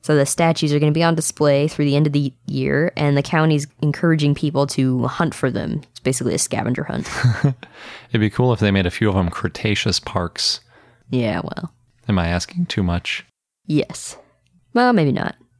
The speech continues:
Speaker 2: I mean, Crystal Palace Park did it coming up on two hundred years ago, but ever since that Jurassic Park book came out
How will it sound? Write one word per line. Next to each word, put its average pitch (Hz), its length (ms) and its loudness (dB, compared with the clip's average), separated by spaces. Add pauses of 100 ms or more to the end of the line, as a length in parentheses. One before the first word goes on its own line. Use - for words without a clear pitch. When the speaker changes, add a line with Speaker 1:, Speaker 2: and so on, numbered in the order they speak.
(160)
Speaker 2:
I 120 60 0
mean, 101 140 2
Crystal 110 400 0
Palace 98 420 -2
Park 85 360 -4 (100)
did 92 180 0
it 82 220 -2 (400)
coming 104 260 -2
up 95 120 -4
on 90 140 2
two 110 200 0
hundred 92 240 0
years 95 200 2
ago, 85 300 0 (540)
but 85 300 -4 (240)
ever 101 240 0
since 101 200 -2
that 95 200 0
Jurassic 90 440 0
Park - 300 -4
book 87 160 -2
came 85 240 0
out 82 260 -2